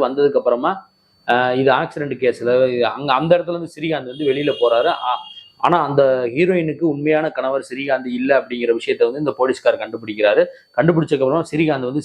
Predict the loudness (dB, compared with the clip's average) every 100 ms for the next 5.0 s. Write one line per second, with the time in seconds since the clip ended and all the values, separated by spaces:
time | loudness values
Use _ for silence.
0 | 0 2 2 0 -2 0 2 2 -2 -2
1 | 0 0 0 0 0 -2 -4 -4 -2 2
2 | 0 -2 _ 2 4 4 4 2 2 2
3 | 2 0 -2 -2 0 0 -2 -6 -6 -6
4 | -4 -2 -2 -2 -2 0 2 2 0 -4